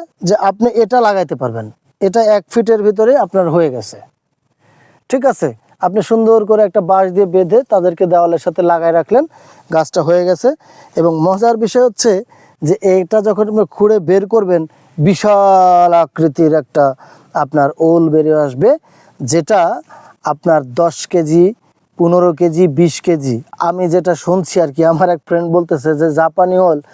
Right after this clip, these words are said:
এক মণও হয়। তো আমি এটা বিশ্বাস করিনি, কিন্তু গাছ দেখে মনে হচ্ছে যে ওর কথা ঠিকই আছে। তো প্রিয় দর্শক, আপনারা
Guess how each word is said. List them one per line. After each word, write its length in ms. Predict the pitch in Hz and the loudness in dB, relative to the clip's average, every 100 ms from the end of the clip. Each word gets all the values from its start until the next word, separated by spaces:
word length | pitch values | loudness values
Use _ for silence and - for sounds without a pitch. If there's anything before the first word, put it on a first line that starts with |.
| _ _ _ | _ _ _
এক 180 | 175 180 - | -2 -2 -2
মণও 280 | 180 190 214 | 0 2 2
হয়। 360 | 151 151 139 107 104 _ _ _ - _ | 0 -2 -4 -6 -20 _ _ _ -20 _
তো 40 | 151 | -2
আমি 220 | 151 190 208 | 0 0 0
এটা 180 | 190 185 | 0 0
বিশ্বাস 460 | 147 165 - 208 - | 0 -2 -2 -4 0
করিনি, 340 | 196 175 170 208 | 0 2 0 -2
কিন্তু 220 | 196 180 | -2 -2
গাছ 340 | 139 180 202 185 | 0 0 0 0
দেখে 380 | 214 190 196 180 214 _ - - 170 | -2 0 0 0 -4 _ -20 -8 -2
মনে 140 | 175 | 0
হচ্ছে 200 | 175 170 165 | -2 -2 -2
যে 100 | 170 | 0
ওর 200 | 160 151 | 0 -2
কথা 240 | 156 147 | -4 -4
ঠিকই 360 | 139 151 131 156 | -4 -4 0 0
আছে। 260 | 110 - 104 _ _ _ _ _ _ | -2 -12 -16 _ _ _ _ _ _
তো 100 | 185 | -6
প্রিয় 200 | 165 233 | 0 0
দর্শক, 340 | 226 226 262 240 | 0 -2 -2 0
আপনারা 320 | 202 214 226 | -2 0 -2